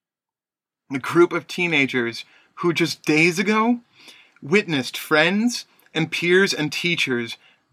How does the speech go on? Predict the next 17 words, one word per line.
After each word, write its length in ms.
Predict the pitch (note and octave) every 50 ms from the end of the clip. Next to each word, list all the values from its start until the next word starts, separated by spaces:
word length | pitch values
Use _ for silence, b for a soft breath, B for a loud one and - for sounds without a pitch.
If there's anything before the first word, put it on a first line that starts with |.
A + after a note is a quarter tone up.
| A2+ _
gunned 380 | - D#3+ E3 F3 F3+ F3 C#3+ B2+
down 320 | - D3+ D3 D3 D3 D3
in 140 | B2 C3+ D3
their 160 | C#3+ C3+ C3
school 480 | B2 - - - C#3 C3+ C3 B2 A#2+ A#2+ B B
and 120 | B C3 A#2+
who 100 | A#2+ B2+
snapped 680 | A#2+ - - - - D3 D3+ D3 D3+ D3+ E3 D#3+ - - _
up 260 | - D3 C#3+ A#2+ - - -
as 160 | C#3+ C#3 A#2+
the 140 | B2 B2+ A#2+
adults 380 | A#2+ A#2 D3 C#3+ E3+ G3 -
of 80 | G3 E3
America 480 | D3+ C3+ C3 C3 C#3 C3 - A#2+ A#2+ A#2+
have 140 | - C3
consistently 1080 | - - C3+ B2+ - - - F#3+ G3 F#3+ - - - A3 G#3 E3 G3 G3 G3+ G3+ G3 B B B B
failed 760 | - - - - - F#3+ F#3 F3+ F3+ F3 E3+ E3 D#3+ D3+ b